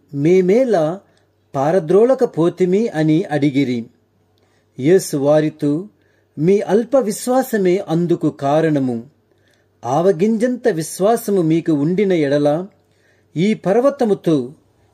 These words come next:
'నీవిక్కడ నుండి తొలగుము' అని పలికినచో, అది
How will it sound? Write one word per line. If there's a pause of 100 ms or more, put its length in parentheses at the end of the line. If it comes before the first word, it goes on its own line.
'నీవిక్కడ
నుండి (180)
తొలగుము'
అని
పలికినచో, (340)
అది